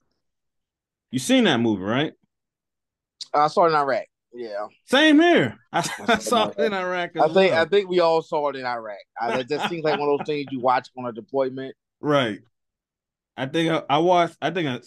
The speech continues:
Speaker 1: told you this before. I watched that movie and then I wa-, I listened to Kanye West's, uh, album that came out around that time every day when I was in a certain area in Iraq because it sucked being there. And, uh, but that's, that's, like, all we had. And I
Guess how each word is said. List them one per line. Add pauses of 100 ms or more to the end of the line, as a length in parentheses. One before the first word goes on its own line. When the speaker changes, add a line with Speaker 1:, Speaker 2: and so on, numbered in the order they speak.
(200)
Speaker 1:
told
you
this
before.
I
watched
that
movie
and
then
I
wa-,
I
listened
to
Kanye
West's,
uh, (540)
album
that
came
out
around
that
time
every
day (500)
when
I
was
in
a
certain
area
in
Iraq
because
it
sucked
being
there. (540)
And,
uh, (240)
but
that's,
that's,
like,
all
we
had. (100)
And
I